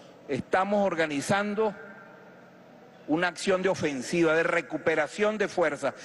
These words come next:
de reunificación de nuestras tropas, de alistamiento, de remoralización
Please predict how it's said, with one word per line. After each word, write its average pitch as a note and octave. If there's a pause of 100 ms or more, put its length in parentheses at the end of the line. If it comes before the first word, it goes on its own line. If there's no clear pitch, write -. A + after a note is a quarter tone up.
(120)
de F3+
reunificación F#3 (1700)
de F3+ (960)
nuestras D#3
tropas, F3 (2250)
de E3
alistamiento, F3
de E3
remoralización F#3